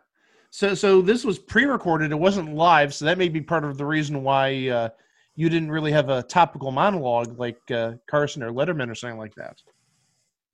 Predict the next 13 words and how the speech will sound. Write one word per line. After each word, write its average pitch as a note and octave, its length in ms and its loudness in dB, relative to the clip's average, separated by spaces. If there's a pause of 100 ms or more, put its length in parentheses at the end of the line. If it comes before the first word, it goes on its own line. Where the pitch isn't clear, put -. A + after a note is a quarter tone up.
(580)
So F3+ 260 -2
two F4+ 400 6
tickets G#3 680 -2 (400)
to F#3 140 0
the E3 100 0
Noel A3 340 4
Edmonds C#3+ 400 0
show. G2+ 380 -10 (560)
And E3 540 2 (160)
I G3 140 4
started A#3 260 0
with E3 180 -2
Greg G3 460 0